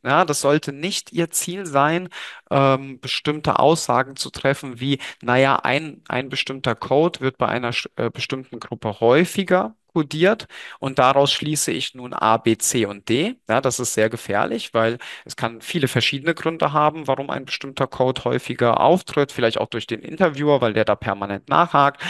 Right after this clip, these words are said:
oder vielleicht ist auch nur das Wording, ja, dass bestimmte Begriffe fallen, die immer wieder dann gecodet werden.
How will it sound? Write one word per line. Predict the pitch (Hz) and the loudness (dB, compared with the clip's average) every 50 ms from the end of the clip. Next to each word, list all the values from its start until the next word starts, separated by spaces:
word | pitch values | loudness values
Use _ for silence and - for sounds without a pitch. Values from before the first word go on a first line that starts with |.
| - - | -10 -6
oder | - - 139 | 2 2 2
vielleicht | - - - 143 131 | 2 4 2 0 0
ist | - - - | 0 -2 -2
auch | - 123 - | -2 -2 -2
nur | 131 131 | -6 -6
das | - 123 113 - - | -4 -4 -6 -6 -6
Wording, | 117 117 120 123 143 165 160 185 208 247 269 - _ _ _ _ _ | -2 0 2 4 4 4 4 0 -2 -2 -8 -16 _ _ _ _ _
ja, | 107 120 143 170 180 | 0 0 2 0 0
dass | 160 143 - | -2 -4 -6
bestimmte | - 123 - - - 135 127 - - 123 120 113 - - - - - - | -4 -10 -10 -10 -10 -14 -12 -6 -2 -2 -2 -2 -4 -12 -16 -16 -12 -10
Begriffe | - 117 - - 151 156 - - 170 | -10 -10 -4 -4 -4 -2 -2 -4 -4
fallen, | - - - 151 151 156 156 151 156 165 156 151 | -6 0 2 4 6 6 6 4 2 0 -2 -8
die | 156 - 131 - - | -10 -8 -6 -4 -2
immer | - - 131 123 120 117 | -2 0 0 -2 -2 -2
wieder | 127 - 127 | 0 0 0
dann | 110 110 110 113 107 | 0 0 -4 -2 -4
gecodet | 113 - - - 147 175 190 196 185 - - | -6 -6 0 2 2 2 4 2 -2 0 0
werden. | 151 147 147 139 147 147 147 _ | 2 2 2 2 0 -8 -16 _